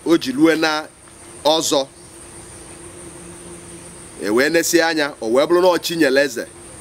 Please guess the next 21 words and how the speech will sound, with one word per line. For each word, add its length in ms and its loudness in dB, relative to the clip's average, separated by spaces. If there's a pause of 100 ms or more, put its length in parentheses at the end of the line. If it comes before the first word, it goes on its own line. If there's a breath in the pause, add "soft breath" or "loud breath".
(140)
bụ 60 2
afa 260 0
ga-enye 260 -2
Chukwu 280 0
otuto 360 -2 (160)
n'ife 280 2
o 100 4
mee 160 0
na 160 -2
ndụ 220 -4
m. 100 -8 (560)
Ọ 120 0
nya 120 2
ka 140 -4
m 80 -8
ji 60 -10
wee 180 0
na-aza 400 -4 (140)
Ikwele 500 0 (220)
Chinyere 400 0
Eze. 200 -4